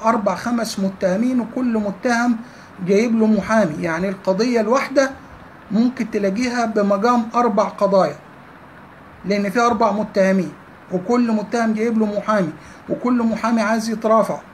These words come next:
هيترافع له على الأقل عشر دقايق.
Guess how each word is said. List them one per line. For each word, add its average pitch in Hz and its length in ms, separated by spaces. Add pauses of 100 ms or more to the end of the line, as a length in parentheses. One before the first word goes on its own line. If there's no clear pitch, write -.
(120)
هيترافع 185 520
له 214 140
على 190 120
الأقل 220 420 (320)
عشر 220 340
دقايق. 175 500